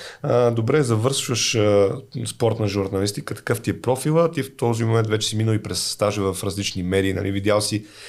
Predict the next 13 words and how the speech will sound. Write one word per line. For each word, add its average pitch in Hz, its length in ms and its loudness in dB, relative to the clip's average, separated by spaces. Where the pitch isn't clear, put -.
кое 208 160 2
е 202 100 0
твоето. 175 520 0
А, 107 520 2
как 110 180 -2
намираш 180 300 -2
първата 117 440 -2
работа, 131 320 0
в, 95 140 -4
за 107 180 -8
която 95 200 -4
ти - 180 -14
с-, 90 100 -12